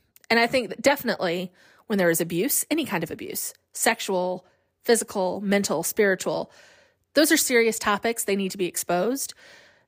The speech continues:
Uh, and the person that is doing them and inflicting them upon others needs to be stopped and exposed. So definitely. Um, and I think about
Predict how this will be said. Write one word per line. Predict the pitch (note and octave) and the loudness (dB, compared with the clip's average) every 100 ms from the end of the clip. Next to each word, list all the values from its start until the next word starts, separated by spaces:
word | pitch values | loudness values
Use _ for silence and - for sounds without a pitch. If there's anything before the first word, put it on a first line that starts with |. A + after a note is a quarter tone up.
| _ - | _ 0
Uh, | |
and | F#3 F#3 G3 | 0 2 2
the | |
person | F#3 A3+ A#3+ | 4 4 4
that | G#3+ F#3+ | 4 4
is | F3+ | 6
doing | G3 G3+ A3+ | 6 6 6
them | B3 C#4 | 4 2
and | - | 0
inflicting | F#3 - G3 G#3 | -2 0 0 0
them | G3 F#3+ | 0 0
upon | F#3 F3+ | 0 2
others | F#3 G3+ A3 | 2 2 0
needs | G#3+ F#3 - | 0 -4 -4
to | |
be | F#3+ | -4
stopped | F3+ - F3+ - | -2 2 2 0
and | E3 | -6
exposed. | F3 - - - | -6 -4 -4 -4
So | - F#3 | 0 0
definitely. | F3+ F3 F3 F3+ - G3 - - - - - _ _ _ - | 2 2 0 -2 -6 -6 -8 -16 -20 -20 -20 _ _ _ 2
Um, | G3+ G3 F#3+ F3+ _ | 4 4 2 -4 _
and | B3 | 2
I | B3 | 4
think | C4 E4+ | 2 0
about | D4+ B3 A#3 F3+ | 4 4 4 2